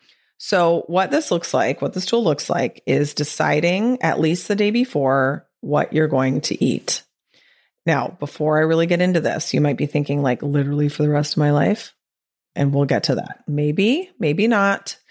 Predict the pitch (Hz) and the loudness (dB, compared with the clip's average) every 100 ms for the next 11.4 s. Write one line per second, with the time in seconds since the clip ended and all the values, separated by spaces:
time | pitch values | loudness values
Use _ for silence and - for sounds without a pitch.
0 | _ _ 156 151 - - 151 160 160 165 | _ _ 0 0 0 -2 -2 0 2 2
1 | 185 - 277 220 160 151 151 147 _ _ | 0 0 2 2 2 2 0 -2 _ _
2 | _ 156 143 147 - - _ - 147 - | _ 0 0 0 -6 -20 _ -2 -2 0
3 | 170 - - 190 190 156 151 147 143 143 | -2 -2 0 0 0 -2 0 0 2 0
4 | 143 139 - 151 147 143 135 - - 151 | -2 -4 -4 0 0 0 -2 -6 -4 -2
5 | 147 151 156 165 170 180 202 233 233 160 | 0 0 0 0 0 0 2 2 2 2
6 | 160 - 156 156 - 170 165 175 170 160 | 0 -4 -4 -4 0 2 4 2 2 0
7 | 156 175 170 151 147 - 151 139 143 143 | 0 0 0 0 0 -2 -4 -2 -2 -2
8 | - 147 135 123 104 92 82 67 73 60 | 0 0 2 0 0 -2 -4 -6 -8 -8
9 | 170 - 147 147 143 _ _ 160 190 240 | -8 -2 0 0 -4 _ _ -6 -2 0
10 | 285 269 254 254 254 262 254 254 240 233 | 2 2 2 0 0 0 0 0 -2 0
11 | 190 170 170 | 0 0 -2